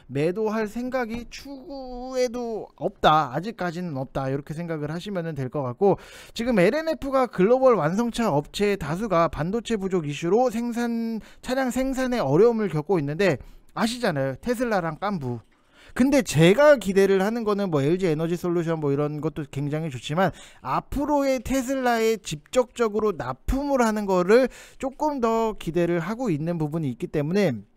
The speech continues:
아직 제가 원하는 내용적인 부분은 다 오픈이 되지 않았다, 나오지 않았다라고 보시면 될 것 같고,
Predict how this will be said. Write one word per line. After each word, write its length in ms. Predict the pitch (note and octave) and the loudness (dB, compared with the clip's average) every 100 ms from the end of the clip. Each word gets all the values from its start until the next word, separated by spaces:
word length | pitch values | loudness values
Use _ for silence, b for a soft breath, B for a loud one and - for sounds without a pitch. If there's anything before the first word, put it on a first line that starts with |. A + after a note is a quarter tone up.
| _ _ _ - - - | _ _ _ -20 -10 -4
아직 220 | D3 E3 | -4 -2
제가 220 | D#3+ D#3 | 2 4
원하는 500 | C3+ D#3+ A3+ G#3 G3 | 4 4 4 2 2
내용적인 500 | C#3 D#3 F3+ F3 D#3+ | 0 0 -2 -4 -4
부분은 360 | D3 C#3 C#3+ C#3 | -4 -4 -4 -6
다 260 | C3 B2+ - B B - | -6 -6 -8 B B -8
오픈이 320 | D3 - F3+ | -6 -2 -2
되지 240 | D3+ D3 C3+ | 0 0 0
않았다, 320 | A#2+ D3 B2+ | -2 -2 -4
나오지 360 | A#2+ D#3+ E3+ D#3 | 2 4 4 2
않았다라고 520 | C#3 D3+ D#3+ C3+ C#3+ | 0 -2 -2 -2 -2
보시면 500 | C3+ B2+ D3+ D3 C#3+ | -4 -4 -2 -2 -2
될 140 | B2 | -4
것 120 | C#3+ | -4
같고, 400 | A#2 - G3+ F3+ | -4 2 6 6